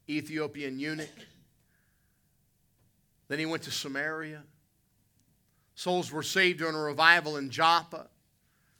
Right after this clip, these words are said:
after Tabitha was raised from the dead, we see in the book of Acts. Souls were saved during a revival in Berea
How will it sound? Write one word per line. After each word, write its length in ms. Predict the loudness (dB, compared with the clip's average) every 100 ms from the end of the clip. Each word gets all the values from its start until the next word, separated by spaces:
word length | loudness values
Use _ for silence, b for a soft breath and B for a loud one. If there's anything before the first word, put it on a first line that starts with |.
| _
after 280 | 4 4 2
Tabitha 600 | -6 6 8 8 4 -6
was 200 | -6 -8
raised 300 | -6 -6 -8
from 140 | -12 -12
the 80 |
dead, 340 | -6 -4 -4 -6
we 120 | -10
see 180 | -8 -10
in 80 | -10
the 40 |
book 180 | -12 -12
of 100 | -10
Acts. 460 | -8 -10 -16 -20 _ b b b b b b b b -8
Souls 400 | 2 2 2 -2
were 140 | -4
saved 400 | 0 2 2 2
during 160 | -2 0
a 40 |
revival 680 | 0 6 8 8 6 -2 -4
in 100 | -4
Berea 680 | -4 -2 -2 0 0 -2